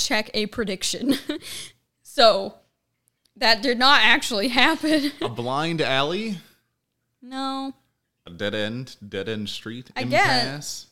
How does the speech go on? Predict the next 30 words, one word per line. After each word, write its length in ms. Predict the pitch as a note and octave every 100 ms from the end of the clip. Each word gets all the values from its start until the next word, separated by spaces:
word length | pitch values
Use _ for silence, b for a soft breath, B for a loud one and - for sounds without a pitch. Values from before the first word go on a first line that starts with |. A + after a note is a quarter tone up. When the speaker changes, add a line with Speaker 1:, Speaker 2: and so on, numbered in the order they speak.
| -
Speaker 1:
I 60 |
Speaker 2:
I 20 | B3+
don't 80 |
Speaker 1:
guess 320 | C#4 D#4+ D#4 B3
Speaker 2:
know. 60 |
Speaker 1:
just, 140 | B3+ B3
like, 160 | A#3+
a 80 | G#3+
dead 280 | G3 G3+ G#3+
end. 380 | A3 G#3+ G#3 G3+
Speaker 2:
These 100 | G3
are 60 |
just 220 | G#2+ G#2+ -
synonyms. 640 | G2+ F#2+ E2 D#2 D2+ - -
I, 120 | G2+ -
I 60 | A2
haven't 180 | C3 A#2
found, 240 | A2+ A2
like, 160 | G2+ G2
a, 220 | F#2 D#2+ _ _ _ _
anything 200 | F#2+ G2
that 100 | F2
says, 280 | - F#2 E2
like, 280 | E2+ D#2 - _ _ _ _ _ _ _ _ _ _ _ _ _ _ _ _ _ _ _ _ _ _ _ _ _
just 140 | -
seems 140 | - E2
like 120 | -
cul-de-sac 600 | - F#2+ F2+ - D2+ D2+
is 120 | D2+
the 160 | D2+